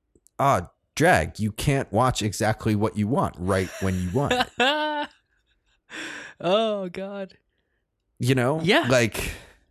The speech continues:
Speaker 1: that's a very modern mentality to me that
Speaker 2: Mm-hmm.
Speaker 1: wasn't around before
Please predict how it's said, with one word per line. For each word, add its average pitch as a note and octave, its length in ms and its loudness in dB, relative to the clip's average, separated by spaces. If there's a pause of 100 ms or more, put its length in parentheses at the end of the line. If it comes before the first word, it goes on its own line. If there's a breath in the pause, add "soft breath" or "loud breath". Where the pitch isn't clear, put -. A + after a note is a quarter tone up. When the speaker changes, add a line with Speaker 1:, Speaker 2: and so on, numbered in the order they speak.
(920)
Speaker 1:
that's B2 480 2
a C3+ 100 2
very A#2 880 2 (380)
modern G2 1000 0 (800 soft breath)
mentality G2+ 760 0
to - 160 -2
me F3 260 0
that C#3 220 2
Speaker 2:
Mm-hmm. F#2+ 180 -6
Speaker 1:
wasn't C3 460 0 (160)
around G2+ 800 0 (640 soft breath)
before G#2+ 640 2